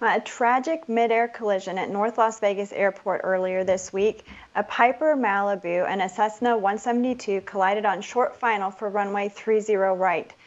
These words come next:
Four people died in the accident. Now, it appears that although the Malibu pilot acknowledged being cleared to land on the left runway,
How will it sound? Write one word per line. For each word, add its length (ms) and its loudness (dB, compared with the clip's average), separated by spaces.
Four 320 2
people 420 -2
died 440 2
in 120 -2
the 120 -2
accident. 680 -4
Now, 120 8
it 80 6
appears 640 6
that 140 0
although 360 6
the 100 -4
Malibu 580 2
pilot 400 6
acknowledged 720 4
being 280 2
cleared 420 2
to 100 2
land 400 2
on 180 0
the 120 2
left 380 4
runway, 560 0